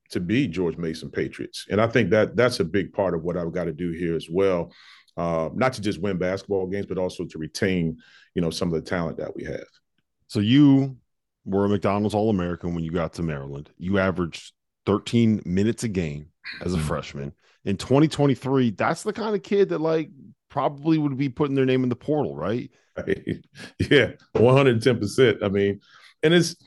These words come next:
Speaker 1: I will say this too. People, everybody wants to put it all on the kids. It's the parents too.
Speaker 2: Yeah.
Speaker 1: Right? It's the parents. I remember when I came, I was a freshman. Like you said, I was a McDonald's All-American. In my mind, I'm like, "Hey, I'm gonna go there,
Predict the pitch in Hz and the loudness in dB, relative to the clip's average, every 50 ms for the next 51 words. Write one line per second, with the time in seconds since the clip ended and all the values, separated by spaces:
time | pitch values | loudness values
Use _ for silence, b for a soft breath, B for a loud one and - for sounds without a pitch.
0 | b b b b b - 131 156 175 170 - 147 135 127 127 - - - - 123 | b b b b b 0 2 2 2 2 2 2 2 2 2 -2 -2 -4 -4 -4
1 | 117 110 - 165 170 - - 135 143 131 127 117 110 107 107 101 - - - - | -4 -2 -2 -2 -2 2 2 2 2 2 0 -2 -2 -2 -6 -8 -12 -16 -6 -6
2 | 113 95 90 - _ - 92 98 101 98 95 92 87 82 80 - - - 95 92 | -4 -4 -4 -8 _ -4 -2 0 0 0 0 -2 -4 -6 -8 -12 -10 -6 -4 -2
3 | 95 92 - - - - _ _ _ _ _ _ - 269 262 - - - - 101 | -2 -2 -4 -6 -14 -18 _ _ _ _ _ _ -2 0 0 -2 -6 -6 -6 -4
4 | 98 107 95 73 - - - - - 95 78 71 - - - 78 69 - - _ | -4 -4 -4 -6 -8 -12 -10 -4 -4 -4 -4 -4 -10 -16 -16 -16 -16 -16 -18 _
5 | _ _ - 98 107 113 107 - - _ - 135 131 - 101 87 - 117 110 104 | _ _ -2 0 2 0 0 -2 -6 _ 0 0 2 0 -6 -2 0 0 0 0
6 | 80 - - - 123 131 139 139 143 139 131 113 113 113 117 123 120 - 127 123 | 0 -4 -2 0 2 2 4 2 2 0 0 0 -2 -2 -2 -4 -4 -4 -4 -4
7 | 120 120 117 117 117 b b b b b b b b b b _ _ 107 110 110 | -2 -4 -4 -6 -10 b b b b b b b b b b _ _ -2 0 0
8 | 113 135 127 - 117 104 95 90 - 87 90 98 107 110 _ 98 107 104 98 104 | 0 -2 -4 0 0 0 0 0 -4 -8 -8 -8 -10 -12 _ -4 -2 -2 -2 -2
9 | 101 - 98 98 95 90 90 92 87 82 95 95 95 92 90 90 92 90 90 87 | -4 -2 -2 -2 0 -2 -4 -6 -6 -6 -4 -4 -4 -4 -2 -2 -2 0 0 -2
10 | 87 87 87 - 92 90 90 90 98 127 160 165 113 95 101 120 139 135 120 104 | -2 -4 -4 -4 -4 -2 -2 0 2 2 2 2 2 2 0 2 2 2 0 0
11 | 95 90 85 - - 101 101 101 98 92 90 - 101 101 87 - - - 82 82 | -2 -4 -6 -6 -6 -6 -4 -4 -4 -6 -4 -4 -2 -2 -4 -4 -6 -10 -10 -10
12 | 80 - 87 82 76 78 107 120 135 135 127 131 123 127 123 123 123 | -6 -6 -6 -6 -2 2 6 6 6 6 6 4 2 2 2 -2 -4